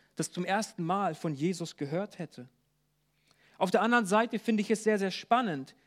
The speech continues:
Denn wenn es jemand hätte wissen müssen, was diese geistliche Wahrheit bedeutet, dann doch Nikodemus, oder? Als Gelehrter der Gelehrten,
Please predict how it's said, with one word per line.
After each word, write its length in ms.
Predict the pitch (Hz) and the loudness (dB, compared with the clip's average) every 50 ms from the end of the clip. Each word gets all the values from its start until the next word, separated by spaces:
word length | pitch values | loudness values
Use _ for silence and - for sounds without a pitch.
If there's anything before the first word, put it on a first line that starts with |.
| _ _ _ _ _ | _ _ _ _ _
Denn 280 | - 220 220 208 165 156 | 6 6 6 6 6 6
wenn 160 | 233 294 359 392 415 381 247 | 6 6 6 4 -2 -2 -2
es 220 | 262 254 - - | -2 -2 -2 -2
jemand 360 | - 233 247 247 247 240 - | -2 0 2 2 2 0 0
hätte 340 | - 226 - 214 185 156 156 | -2 0 2 0 0 0 0
wissen 380 | 220 311 294 - - 277 233 214 | 0 0 0 -2 -4 -2 2 4
müssen, 420 | 220 240 240 240 - 202 160 151 | 4 4 4 2 -2 -4 -2 0
was 180 | 160 185 - - | 0 0 0 -2
diese 240 | - 247 226 214 185 | -2 0 0 0 0
geistliche 680 | 170 196 202 247 - - - 202 202 - - 156 131 147 | 2 0 0 0 -2 -6 -6 -6 -4 -4 -4 -4 -2 0
Wahrheit 400 | 180 202 202 185 190 185 - - | 0 0 0 0 -4 -4 -4 -6
bedeutet, 640 | 180 160 - 175 170 180 180 - - 135 - - - - - - - _ _ | -8 -4 0 0 0 0 0 -2 -6 -10 -10 -10 -18 -20 -20 -20 -20 _ _
dann 460 | 202 208 240 277 294 269 185 143 131 - _ _ _ _ - | 4 4 6 4 2 0 -2 -4 -8 -14 _ _ _ _ -2
doch 260 | 170 151 - - - | -2 -2 -2 -4 -6
Nikodemus, 920 | 139 135 139 139 - 185 196 170 220 277 339 359 277 110 - - - - | -6 -6 -6 -4 -4 -4 -4 -2 -2 -4 -4 -4 -6 -8 -10 -14 -20 -14
oder? 320 | - 131 165 240 277 311 - _ _ _ _ _ _ _ _ _ _ - | -12 -10 -8 -8 -10 -12 -14 _ _ _ _ _ _ _ _ _ _ 0
Als 300 | - 185 220 - - - | 4 4 4 4 2 0
Gelehrter 800 | - 240 220 214 214 247 262 285 302 311 - - 294 294 311 311 294 | 2 4 6 8 8 8 8 8 4 2 2 2 0 2 0 0 0
der 160 | - 240 226 | 0 0 2
Gelehrten, 760 | 196 240 220 214 214 214 208 208 - - 160 143 139 139 | 2 2 2 4 4 4 2 0 -2 -6 -8 -8 -8 -8